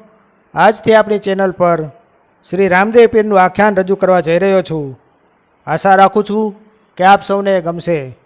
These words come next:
અને આપ સૌને નમ્ર વિનંતી છે કે આ ચેનલને જરૂર સબસ્ક્રાઇબ કરજો. મારવાડમાં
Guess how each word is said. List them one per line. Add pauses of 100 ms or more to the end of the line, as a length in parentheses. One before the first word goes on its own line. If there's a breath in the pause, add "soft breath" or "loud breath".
(340)
અને
આપ
સૌને
નમ્ર
વિનંતી
છે (440)
કે
આ
ચેનલને
જરૂર (180)
સબસ્ક્રાઇબ
કરજો. (1500)
મારવાડમાં